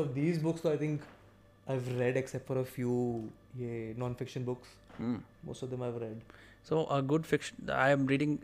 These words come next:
Speaker 2: एक, एक fiction book is called Totila Flat।
Speaker 1: Hmm।
Speaker 2: अ, एक अमेरिकन राइटर था, जॉन स्टाइनबेक से नाम,
Speaker 1: Hmm।
Speaker 2: नाम से।
Speaker 1: Hmm।
Speaker 2: ये कहानी है लफंडर दोस्तों की, जो बहुत
Speaker 1: लफंडर
Speaker 2: भोले
Speaker 1: दोस्तों
Speaker 2: होते हैं
Speaker 1: की।
Speaker 2: पर बेवकूफ़ भी होते हैं। You know
Speaker 1: हाँ।
Speaker 2: what I mean? Like,
Speaker 1: हाँ।
Speaker 2: uh,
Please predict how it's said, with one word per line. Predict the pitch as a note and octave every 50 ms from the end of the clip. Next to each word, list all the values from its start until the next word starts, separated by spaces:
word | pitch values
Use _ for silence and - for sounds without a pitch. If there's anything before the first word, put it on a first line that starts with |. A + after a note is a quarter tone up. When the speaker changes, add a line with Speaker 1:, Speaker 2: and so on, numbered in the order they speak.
| - - - - - -
Speaker 2:
एक, | C3 C#3 C#3 - - -
एक | C#3+ D3+
fiction | - - C#3 - -
book | D3 C3+ B2+ C3+
is | C#3+ C#3 -
called | - C#3 D3 D3 C#3+ -
Totila | C#3+ C3+ - C#3 C3+ C3+ C3
Flat। | - - C3+ B2+ B2 - - - - - - - -
Speaker 1:
Hmm। | A#2+ A2 A2 A2 - - - - - - - - - - -
Speaker 2:
अ, | -
एक | B2 B2+ B2 B2 A#2+ C3+
अमेरिकन | B2+ B2+ B2+ C3 C#3 C3
राइटर | C3 B2+ B2 C#3 C#3+
था, | C#3+
जॉन | C3+ A#2+ B2+ B2+ B2+ C3
स्टाइनबेक | B2+ - - B2 A#2+ A#2+ A#2+ B2 -
से | - A2+
नाम, | A2+ A2 G#2 G2
Speaker 1:
Hmm। | - - - B2+ A#2
Speaker 2:
नाम | B2 A#2 A#2
से। | A#2+ - D3 C#3+ - - - A#2
Speaker 1:
Hmm। | A2+ A2 G#2+ A2 - - - - - - - - -
Speaker 2:
ये | C#3+ E3 G3
कहानी | G3+ F#3+ F3+ D#3 D3+ D3+ D#3+
है | D#3 D#3 E3+ G3 A3+ A3+ - - - - - - C#3+
लफंडर | C3+ C3 C3 - - C#3 D3+ D#3+ F#3 F#3+
दोस्तों | D3+ C#3 C3 - - B2 B2
की, | - - - - - - - - - D3+
जो | C#3 D3+
बहुत | C#3+ E3 D#3
Speaker 1:
लफंडर | C3 B2
Speaker 2:
भोले | B2+ C3+ C3+ D#3
Speaker 1:
दोस्तों | D#3 C#3 B2+
Speaker 2:
होते | B2+ D#3
हैं | D#3
Speaker 1:
की। | E3
Speaker 2:
पर |
बेवकूफ़ | D3+ C#3 C3+ C3+ C3+ - C#3 C3+ - -
भी | C3
होते | A2+ - F#2 - D#2
हैं। | -
You | D3 C#3
know | E3+ F#3 G3
Speaker 1:
हाँ। | F#3+ F3+
Speaker 2:
what | F3 F#3+ G3
I |
mean? | F3+ E3 D#3+
Like, | D3+ A2 D3+
Speaker 1:
हाँ। | C#3+ C#3 C#3 C3+ C3+ C3 C3 - - - - - - - - -
Speaker 2:
uh, | -